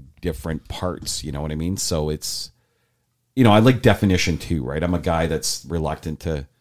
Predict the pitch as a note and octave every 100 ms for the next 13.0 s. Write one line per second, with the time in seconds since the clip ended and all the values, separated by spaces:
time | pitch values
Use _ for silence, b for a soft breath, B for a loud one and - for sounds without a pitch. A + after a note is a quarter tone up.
0 | _ _ _ G#2 F#2+ F#2+ F#2 D#2 E2+ E2
1 | E2+ E2 D2+ - - D#2 D2+ D#2+ D#2 D2+
2 | D2 D2 - - - B1+ B1 A#1 D3 F#3+
3 | A#3 F3 C3 C#3 B2+ A2+ A#2 A#2 G2 E2
4 | F#2+ F#2 F#2 F#2+ F#2+ E2 C#2 C#2+ F#2 -
5 | b b b b G#2 F2+ F2 F#2 E2+ E2
6 | E2 D#2+ D2 D2 C#2+ - D2 C2+ A#1+ -
7 | - D#2+ F#2 - F2+ E2+ F#2 F2 F2 -
8 | D#2+ - E2 F2 F#2 E2 G#2 E2+ C2+ E2+
9 | F#2+ - E2+ - F2 - E2 - D#2 D#2+
10 | - D2+ C#2+ - _ _ _ _ _ _
11 | _ _ - E2 C#2+ - F#2 F2 E2 A#1
12 | C2 C#2+ D#2 D2+ E2 E2 E2+ F2+ F#2+ F#2+